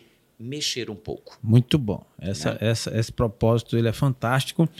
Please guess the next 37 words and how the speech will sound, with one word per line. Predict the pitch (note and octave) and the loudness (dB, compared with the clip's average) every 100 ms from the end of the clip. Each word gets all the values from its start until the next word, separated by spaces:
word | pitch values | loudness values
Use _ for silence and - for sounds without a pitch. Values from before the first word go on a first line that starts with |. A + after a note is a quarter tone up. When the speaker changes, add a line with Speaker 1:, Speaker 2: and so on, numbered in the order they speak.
| - - - | -20 -12 0
Speaker 2:
Mas | A2+ | 4
eu | C3+ | 6
fiquei | - C#3+ | 6 6
curioso | D#3+ C#3+ C3+ D3+ D#3+ D#3+ | 6 6 8 6 4 2
quando | D3+ C#3+ | 0 2
você | D3 | 0
falou | C3 C3+ B2 A#2 | 2 4 4 2
que | - A#2+ A#2 G#2+ - - - - - | 2 2 4 2 -4 -20 -20 -18 -2
a | A#2 | 4
medicina | B2+ A#2 - D3+ E3 | 4 4 2 4 6
e | |
o | D3 | 4
direito | C3 B2 A2+ G#2+ - | 4 2 2 0 0
não | G#2 A#2 C#3+ | 0 0 0
me | B2+ | 0
representa | G#2+ - A2+ G2+ A2+ D3+ E3+ | -2 0 0 2 2 2 2
naquela | C3 G#2+ - A#2 A#2 | 2 0 2 4 6
ocasião | G#2 - F#2+ F#2+ - B2+ B2 B2 C#3 E3+ F#3+ | 4 2 -2 0 4 6 8 8 6 6 4
que | D3+ G#2 | 0 0
você | G2+ | 0
Speaker 1:
Aham. | G#2 G#2 | 2 2
Speaker 2:
tava | A2 A#2+ C3 | 4 4 6
aí. | D3 | 6
O | G3 | 4
que | - C#4 C#4 | 2 0 4
é | C#4 | 2
que | B3+ | 2
representava | A3+ A3+ A3+ G#3+ G3+ F3+ - C#3 A#2 A#2 B2+ B2 | -2 0 0 0 0 -2 4 6 6 4 4 6
a | B2+ | 4
Jeová? | B2 C3+ B2+ G#2 F#2 - - - | 6 4 6 4 2 0 -4 0
Speaker 1:
Não, | B2+ C3 | 2 2
o | C3+ | 2
que | E3+ | 0
me | C#3 | 0
re-, | D#3 D3+ - | 2 2 2
Speaker 2:
<laughs> | |
Speaker 1:
jornalismo. | - D#3 - E3 C3+ A2+ - A2 | 2 4 2 2 0 -2 -2 -4